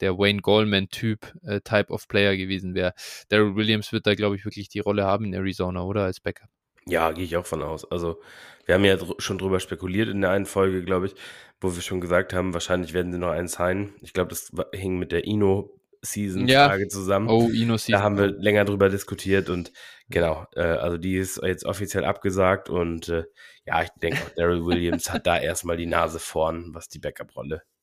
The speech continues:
Speaker 2: angeht. Und ich glaub, der wird auch, ähm, ja, so ein bisschen ähnlich der, der Rolle, w-, wie in Kansas City eingesetzt werden. Also ich glaub schon, dass der auch, dass, dass der auch so bei Third Downs zwischendurch mal aufs Feld kommen wird.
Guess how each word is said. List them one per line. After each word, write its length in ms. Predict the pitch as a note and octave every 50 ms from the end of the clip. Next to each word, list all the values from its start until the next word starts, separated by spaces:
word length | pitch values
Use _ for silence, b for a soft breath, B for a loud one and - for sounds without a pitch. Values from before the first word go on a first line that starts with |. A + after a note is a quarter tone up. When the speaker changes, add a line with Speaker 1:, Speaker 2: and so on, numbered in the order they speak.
| _ _
Speaker 2:
angeht. 500 | - F2+ F#2 F#2 E2+ F2 F2+ F2 E2+ B B B B B B
Und 300 | B - E2+ E2+ E2 D#2+
ich 80 | D#2+ -
glaub, 180 | F2 F2 D#2+
der 160 | - F#2 E2 D#2+
wird 160 | F2 - -
auch, 200 | D2+ D#2 - b b b b b b b _ _ -
ähm, 540 | F2 E2+ E2 D#2+ D#2+ D#2+ D#2 D#2 D#2 - _ _ _ _ _ _ _ _
ja, 180 | _ - E2 E2+
so 80 | E2 F#2+
ein 80 | G2
bisschen 300 | G2+ A2+ - - G#2 F#2+
ähnlich 260 | E2+ G2 G#2+ A2+ G#2+
der, 300 | - G2 F#2+ F#2 F2+ -
der 160 | D#2 F2 F#2 F2
Rolle, 500 | - F2+ F#2+ G2+ G2+ G2 F#2+ E2+ - - _ _ _ _
w-, 720 | - D2+ F2 C2+ G#1 G1+ A#1+ E2 E2 D2 D2 D2+ D2+ E2+
wie 100 | F#2+ G2
in 220 | F#2 G2+ G2+ - -
Kansas 340 | - F#2 F2+ F#2 F2+ F2+ -
City 240 | - B2+ C3+ G#2
eingesetzt 540 | D2+ D#2+ E2 F2 F2+ F2+ F2+ F2 - - -
werden. 240 | - B1+ D2 C2+ B1
Also 140 | - C2+ D#2+
ich 80 | - -
glaub 140 | - G#2 -
schon, 180 | - A#2 A#2
dass 160 | A2+ A2+ A2+
der 160 | - F#2+ F#2+ G2+
auch, 120 | G2+ - B B B B B B B B _
dass, 200 | - G2 F#2 -
dass 280 | - G2+ G2+ F#2+ -
der 160 | - F#2+ - F#2+
auch 100 | F#2+ G2
so 220 | F#2+ G2 G2 F#2
bei 320 | E2 F#2 F#2 F#2 F2+ -
Third 320 | - - - A2 A#2 G#2 -
Downs 340 | F#2 F2+ F2+ F2 - - -
zwischendurch 420 | - F2+ E2+ - F2+ F#2 F2 D#2+
mal 120 | F2+ D#2+
aufs 160 | - F2+ - -
Feld 180 | E2+ D#2+ -
kommen 260 | - - E2 E2+ D2+
wird. 220 | - D2+ D2+ -